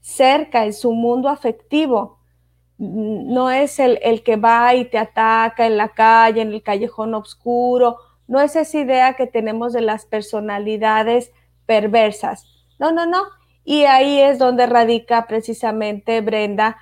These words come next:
su peligrosidad, porque como es una figura afectiva que conozco, es el tío, es, eh, es papá, es, es jefe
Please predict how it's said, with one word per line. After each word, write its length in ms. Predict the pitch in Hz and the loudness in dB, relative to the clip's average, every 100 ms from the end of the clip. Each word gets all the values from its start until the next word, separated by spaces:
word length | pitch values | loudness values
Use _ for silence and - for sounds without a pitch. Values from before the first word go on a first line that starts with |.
| _ | _
su 380 | - - 294 277 | -14 0 0 2
peligrosidad, 840 | 262 254 247 247 247 277 269 285 440 370 _ _ _ _ | 4 4 4 2 2 0 0 2 2 0 _ _ _ _
porque 280 | - 214 214 | -8 -6 -4
como 380 | - 220 220 220 | -2 -2 0 2
es 220 | 233 254 | 0 -2
una 320 | 311 302 311 | -2 -2 -2
figura 680 | 311 285 269 311 262 220 226 _ _ _ | -2 -4 -2 0 2 0 -6 _ _ _
afectiva 920 | - 226 240 240 - 302 285 226 226 | -8 -4 -2 -4 -2 -2 0 0 0
que 180 | 240 226 | -2 -4
conozco, 840 | 220 220 247 269 269 - 233 220 226 _ _ - | -4 -4 -2 0 -2 -4 -2 -2 -4 _ _ -4
es 260 | 233 233 | -2 0
el 220 | 214 208 | -2 -2
tío, 800 | - 294 302 277 262 247 247 247 - _ - | -2 -2 0 2 2 4 2 0 -6 _ -6
es, 320 | 202 208 220 | -4 -4 -2
eh, 420 | 214 208 - 226 | 0 0 0 -2
es 120 | 233 | -2
papá, 760 | - 208 - 247 277 269 262 240 - _ | -4 -4 2 2 4 4 2 -2 -16 _
es, 300 | - 220 - _ _ - | -4 -4 -4 _ _ -8
es 220 | 202 - | -8 -6
jefe 840 | - 294 294 302 - 262 254 277 | -2 0 0 -4 -2 0 0 -4